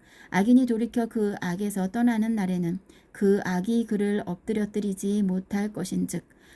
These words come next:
의인이 범죄하는 날에는 그 의로 말미암아 살지 못하리라. 가령 내가 의인에게 말하기를, "너는 살리라." 하였다 하자. 그가 그 공의를 스스로 믿고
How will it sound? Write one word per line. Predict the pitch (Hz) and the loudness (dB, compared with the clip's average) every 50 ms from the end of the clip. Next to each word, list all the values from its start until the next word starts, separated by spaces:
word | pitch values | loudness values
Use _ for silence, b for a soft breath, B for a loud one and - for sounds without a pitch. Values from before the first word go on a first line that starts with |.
| B B B | B B B
의인이 | - 233 240 247 247 240 247 240 247 | 4 6 8 8 10 10 8 8 6
범죄하는 | 240 202 190 202 202 202 220 208 208 208 208 208 | 4 2 0 0 0 0 -2 -2 -2 -2 0 0
날에는 | 196 190 185 190 190 190 202 220 240 254 247 | 0 0 0 0 0 0 0 0 0 0 0
그 | - - 214 208 202 - - | -2 -2 -2 0 0 0 0
의로 | 196 220 233 240 247 240 | 0 2 4 4 4 4
말미암아 | 240 220 202 196 196 202 196 190 185 190 190 190 | 4 2 0 -2 -2 0 0 0 0 0 0 -2
살지 | - 214 214 214 196 - 202 208 226 240 | -4 -4 -4 -4 -6 -6 -6 -6 -4 -4
못하리라. | 220 170 170 - - 190 175 175 180 165 170 175 185 - B B B B B B B B | -6 -6 -8 -8 -6 -6 -6 -4 -4 -6 -6 -6 -8 -10 B B B B B B B B
가령 | - 196 190 202 202 208 | 0 2 2 4 4 2
내가 | 202 190 185 196 | 2 2 2 0
의인에게 | 190 196 196 220 233 233 220 - - 202 | 2 2 4 4 4 4 2 0 -2 -2
말하기를, | 190 175 180 185 196 185 185 185 190 214 240 277 - b b b b b | -2 -2 -2 -2 -2 -4 -4 -4 -4 -2 -4 -4 -6 b b b b b
"너는 | - 185 196 220 233 233 240 | -2 0 2 4 4 2 2
살리라." | 240 247 254 254 247 247 240 220 214 208 214 214 | 2 2 2 4 4 4 4 2 0 -2 -2 -2
하였다 | 214 202 220 208 202 202 - - 185 | -2 -2 -2 -2 -4 -4 -4 -4 -2
하자. | 190 196 190 202 196 - 196 190 - b b b b b b b | -2 -2 -2 -4 -6 -6 -8 -10 -12 b b b b b b b
그가 | - 208 202 208 202 | -2 0 2 2 2
그 | 202 - 208 208 208 | 2 2 2 2 2
공의를 | 208 226 226 233 247 247 240 233 233 | 2 2 4 4 4 4 4 2 2
스스로 | 240 - 294 269 - 285 262 262 240 | 0 -2 -4 -4 -2 -2 0 0 0
믿고 | 208 196 - - - 180 175 170 | -2 -2 -4 -6 -6 -6 -6 -6